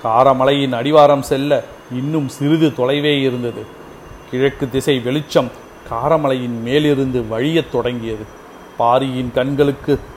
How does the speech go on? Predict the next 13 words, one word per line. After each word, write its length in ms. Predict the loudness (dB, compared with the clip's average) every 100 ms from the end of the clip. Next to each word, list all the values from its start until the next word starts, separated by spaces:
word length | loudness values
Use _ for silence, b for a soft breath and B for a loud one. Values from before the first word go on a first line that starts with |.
| -16 -4
தூர் 320 | 0 2 2
அகன்ற 500 | 2 0 2 4 4
உடை 380 | 2 0 0 2
மரம் 380 | 2 2 2 -2
ஒன்று 360 | -4 -4 -6 -6
கண்ணில் 360 | -6 -4 -4 -4
பட்டது. 380 | -8 -6 -10 -10 -16 -20 -20 -20 -10
அதை 240 | -6 -6 -4
பார்த்ததும் 640 | 2 4 4 2 2 -2 -4
நின்றுவிட்டான். 600 | -4 -2 -2 -4 -8 -10 -16 -20 -20 -20 -20 -10
உடன் 360 | 4 4 6 0
வந்தவர்களும் 720 | 2 4 6 4 4 2 -2
நின்றனர். 480 | -4 -2 -2 -4